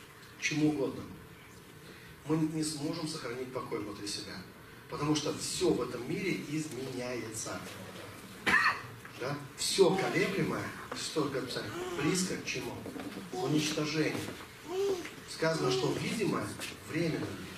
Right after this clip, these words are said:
а невидимое вечно. Соответственно, если я к чему-либо видимому привяжу свою душу, то это временное успокоение.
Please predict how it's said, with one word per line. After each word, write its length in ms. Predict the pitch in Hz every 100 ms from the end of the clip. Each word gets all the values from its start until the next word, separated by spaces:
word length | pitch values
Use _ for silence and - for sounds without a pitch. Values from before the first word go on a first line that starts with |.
| - - -
а 100 | -
невидимое 600 | 131 - - 190 160 - 107
вечно. 400 | 143 139 - - - - - - -
Соответственно, 600 | 143 151 185 165 143 139
если 300 | 196 190 156 156
я 100 | 165
к 100 | -
чему-либо 580 | 165 165 185 151 139 131
видимому 600 | 143 190 170 147 139 131 -
привяжу 420 | 131 131 143 156
свою 340 | - 117 110 113
душу, 320 | - - - - - - - - - - - -
то 320 | 170 151 - - - - - - - - -
это 240 | 190 190 170
временное 600 | - 160 170 147 117 107
успокоение. 580 | 104 - - 107 101